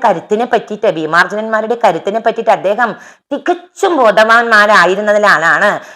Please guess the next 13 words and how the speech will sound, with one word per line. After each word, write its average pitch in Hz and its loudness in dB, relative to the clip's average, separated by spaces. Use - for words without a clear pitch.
മറ്റു 214 0
യോദ്ധാക്കളെ 160 0
അവരുമായി 156 -2
താരതമ്യപ്പെടുത്താൻ 151 -4
ദുര്യോധനൻ 123 -18
തുനിഞ്ഞത്. 120 -18
അപ്പോ 147 -12
ഇതിൽ 254 2
നിന്നെല്ലാം 220 -4
നമുക്ക് 175 -6
മനസ്സിലാകുന്നത് 151 -8
എന്താണ്? 135 -10
ഭഗവാൻ 165 -4